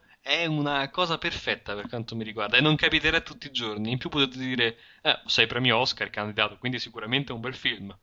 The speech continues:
Poi ovviamente voi sapete già cosa fare per portare i tre punti a casa. Chiudiamo questa rassegna con una mossa che non è di mercato, ma è un anniversario, perché,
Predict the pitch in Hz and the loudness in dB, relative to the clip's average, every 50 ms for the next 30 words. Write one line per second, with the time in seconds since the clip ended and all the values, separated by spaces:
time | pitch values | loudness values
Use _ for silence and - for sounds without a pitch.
0 | _ - - - - - - - - - - - - - - - - - - - | _ -4 0 2 2 4 4 4 4 2 2 2 0 -2 -4 -6 -10 -14 -20 -20
1 | _ _ _ - 131 123 127 131 135 131 127 - - 123 123 120 123 135 139 139 | _ _ _ 0 0 2 2 4 4 2 2 2 2 2 2 0 -2 -2 -2 0
2 | 135 120 110 120 - - 123 120 127 123 120 117 127 131 127 - 127 113 120 127 | 0 -2 -4 -6 -8 -8 -6 -6 -6 -6 -6 -4 -2 -2 -2 -2 -4 -8 -4 -2
3 | 135 131 127 123 117 120 117 - - 123 113 - 131 127 120 117 117 110 - - | 0 0 2 0 0 -4 -6 -8 -8 -10 -6 -2 -2 0 0 0 0 -2 -4 -8
4 | - - - 131 120 123 123 120 - - 131 123 117 - 117 113 - - 107 92 | -16 -12 -10 -8 -6 -4 -6 -6 -4 -4 -4 -4 -4 -4 -8 -8 -8 -10 -12 -12
5 | 92 95 98 95 - - - - - - - - - - - - - - - - | -12 -12 -14 -16 -16 -18 -16 -14 -14 -12 -12 -12 -8 -6 -4 -4 -4 -4 -6 -10
6 | _ _ _ _ _ - 131 - - - 170 160 196 214 196 165 151 139 135 - | _ _ _ _ _ -20 -10 -4 -2 0 4 6 8 8 8 8 8 6 4 2
7 | 160 151 - 151 147 151 143 - - - 185 202 214 208 208 202 180 147 143 135 | 0 -2 0 0 0 0 0 0 2 4 4 4 4 4 2 0 0 0 -2 -2
8 | 135 135 139 160 170 170 151 - - - 127 123 123 127 147 151 143 131 139 151 | 0 0 2 4 4 4 4 2 -2 -6 -6 -4 -4 -2 -2 -2 -2 0 2 2
9 | 160 - - - - 139 127 127 131 143 147 139 143 143 135 135 143 147 - - | 2 2 2 0 0 2 4 4 4 4 4 4 4 4 4 4 2 0 0 2
10 | 180 170 175 175 190 202 214 214 - - _ _ _ _ _ _ _ _ _ _ | 4 6 6 4 4 0 -2 -2 -6 -10 _ _ _ _ _ _ _ _ _ _
11 | _ _ - - - - - - - - 135 131 123 120 120 113 110 107 104 104 | _ _ -14 -14 -14 -12 -12 -6 0 4 4 6 4 4 2 -2 -4 -6 -8 -10